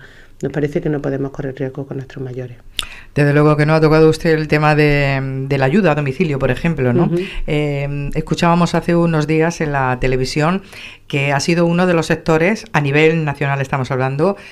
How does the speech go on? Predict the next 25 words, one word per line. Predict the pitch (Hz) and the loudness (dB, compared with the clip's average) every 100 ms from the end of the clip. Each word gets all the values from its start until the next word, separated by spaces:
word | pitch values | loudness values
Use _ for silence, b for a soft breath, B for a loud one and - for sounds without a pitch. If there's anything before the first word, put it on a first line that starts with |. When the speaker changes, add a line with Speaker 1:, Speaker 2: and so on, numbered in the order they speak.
| B B | B B
Speaker 2:
en | 147 147 | -4 0
donde | 147 151 151 170 170 | 0 0 0 2 2
se | 156 151 | 0 0
ha | 143 147 | 0 0
comprobado | 160 151 135 139 156 | -2 0 0 2 2
que | 156 | 2
ha | 139 | 0
habido | 147 151 | 0 -2
un | 147 139 | -2 -2
mayor | 131 127 139 | -2 -2 -2
número | 143 139 147 | -4 -4 -2
de | 147 | -2
personas | 139 120 143 156 | -4 -4 -4 -2
contagiadas, | 151 127 127 139 131 117 - | -4 -4 -4 -2 -2 -2 -6
de, | 143 143 - B B B | -8 -8 -10 B B B
de | 131 123 127 123 123 | -8 -2 0 0 -2
personas, | - 127 - 147 170 | -4 -4 -2 -2 -4
de, | 165 | -4
me | 127 127 | -6 -6
refiero | 123 147 151 | -4 -2 -2
a | |
trabajadores | 147 131 - 123 143 165 | 0 -2 -2 0 0 -2
y | 156 | -4
a | |
trabajadoras. | 139 127 107 120 131 120 - | -4 -4 -2 -2 0 -2 -4